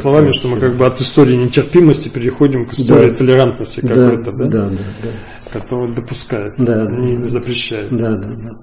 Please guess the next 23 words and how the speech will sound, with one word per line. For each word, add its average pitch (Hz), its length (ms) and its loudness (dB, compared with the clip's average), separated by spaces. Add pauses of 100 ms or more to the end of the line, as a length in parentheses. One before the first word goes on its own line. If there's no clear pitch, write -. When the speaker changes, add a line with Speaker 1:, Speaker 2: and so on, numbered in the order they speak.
(140)
Speaker 2:
да, 117 220 -6
да. 98 120 -12 (400)
Speaker 1:
Ну 175 160 10
и - 40 6
по 165 100 6
большому 196 320 4
счету 151 260 2
можно 139 360 4
вот 117 160 0 (340)
тот 123 160 0
вопрос, 123 320 -2
который 117 280 -6
он 117 200 -6
ключевой, 151 460 4
мы 123 180 2
для 120 140 -2
публики 135 440 0
же 113 200 -8
сейчас, - 360 -12
э, 120 600 -10
обсуждаем 120 560 -4
и 127 40 -4
мыслим. 147 440 -2